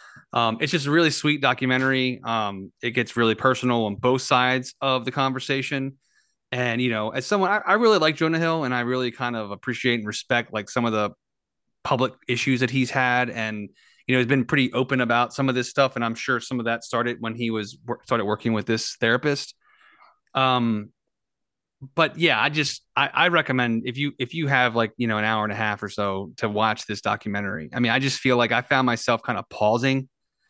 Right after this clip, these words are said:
at times to, like, think about the concepts that he's putting forward in, in his approach to dealing with mental health and things of that nature. Um, and these ideas that he presents and, you know, that are all part of these tools that he offers his patients.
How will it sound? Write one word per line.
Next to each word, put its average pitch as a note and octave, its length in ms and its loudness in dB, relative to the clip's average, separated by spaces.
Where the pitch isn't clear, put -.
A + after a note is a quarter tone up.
at C3 140 0
times C#3+ 480 0
to, C#3 100 -6
like, A#2 220 -2
think C3+ 260 -2
about C#3 280 0
the B2 60 -10
concepts C3 640 -2
that C#3 180 0
he's C#3 320 -6
putting D3 360 -2
forward C#3+ 400 0
in, B2 220 -2
in A#2+ 100 -6
his A#2+ 180 -4
approach A#2+ 400 -2
to A2 80 -6
dealing A#2 340 -2
with B2 160 -2
mental C3 220 0
health C#3 340 0
and B2+ 140 -4
things C3+ 160 -2
of C#3 60 0
that C#3 120 2
nature. D3 400 -2
Um, A2+ 320 0
and C#3 140 2
these C3+ 120 2
ideas B2+ 460 0
that C3 60 -4
he C3 140 -8
presents C3 580 -4
and, G#2+ 420 -6
you A#2 100 -4
know, G#2 80 -2
that A2 120 2
are A2+ 120 4
all A#2 140 4
part A2+ 280 2
of G#2 140 -2
these G#2+ 320 -6
tools B2+ 540 2
that A#2+ 120 0
he B2+ 480 -2
offers B2 300 -2
his A#2+ 120 -4
patients. C3 580 -4